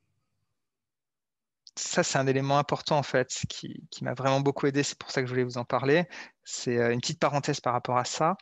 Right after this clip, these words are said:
C'est, euh, pour se concentrer sur la partie, euh, calcul des, des descripteurs. Donc, en fait, on s'est rendu compte que dans notre système, le plus gros du, du temps passé et de l'effort, euh,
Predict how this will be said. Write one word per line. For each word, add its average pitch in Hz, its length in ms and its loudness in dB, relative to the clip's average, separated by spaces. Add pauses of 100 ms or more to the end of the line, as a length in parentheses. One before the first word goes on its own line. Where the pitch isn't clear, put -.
(300)
C'est, - 320 0
euh, 123 380 2 (200)
pour 143 120 -6
se - 60 -8
concentrer 143 340 -2
sur 156 120 0
la 131 60 0
partie, - 360 0
euh, 131 60 0
calcul 147 320 -2
des, 135 360 4
des 135 180 -6
descripteurs. - 580 -4 (2000)
Donc, 143 120 2
en 151 60 6
fait, - 320 4
on 139 60 -6
s'est 131 160 -2
rendu 151 240 2
compte - 240 -2
que - 80 0
dans 127 100 2
notre 160 180 2
système, 165 520 -2 (720)
le 139 160 2
plus 135 280 -6
gros 156 380 4
du, 139 520 -6
du 131 200 -12
temps 147 200 0
passé 147 360 2
et 135 60 6
de 123 60 -6
l'effort, 131 420 2
euh, 120 340 0